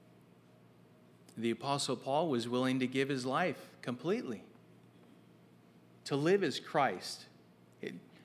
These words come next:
Paul's whole purpose for living was to bring glory to the Lord. This, at some point with a believer, we ought to grow up to the place, to, to the point to where we understand,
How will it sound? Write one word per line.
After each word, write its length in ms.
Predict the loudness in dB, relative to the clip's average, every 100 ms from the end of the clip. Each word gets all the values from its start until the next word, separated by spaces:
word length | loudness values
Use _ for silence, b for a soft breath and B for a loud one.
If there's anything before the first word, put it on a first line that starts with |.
| -14
Paul's 320 | -2 2 4
whole 240 | 4 4 4
purpose 400 | 4 4 4 -2
for 180 | 2 4
living 480 | 6 6 4 2 -4 b b b
was 180 | 0 0
to 100 | 0
bring 220 | 4 6 6
glory 380 | 8 8 8 4
to 160 | 0
the 60 | 2
Lord. 460 | 4 4 4 2 -6 -20 -20 -20 -20 -20 -20 -20 -20 -20 -20 -20 -20 -20 -20 -18 -12 0
This, 300 | 4 4 8
at 220 | 8 8
some 300 | 8 10 10
point 400 | 8 8 8 8
with 180 | 6 6
a 60 |
believer, 500 | 6 8 8 8 8
we 220 | 8 8
ought 200 | 8 8
to 220 | 8 6 6 B B
grow 420 | 10 12 12 12
up 280 | 12 8 6
to 80 | 2
the 100 | 2
place, 440 | 8 8 8 6
to, 300 | 4 6 6 2 B B
to 100 | 4 8
the 100 | 8
point 380 | 8 8 8
to 100 | 8
where 220 | 10 10 8
we 260 | 8 6
understand, 1000 | 8 6 6 6 6 4 6 6 2 -4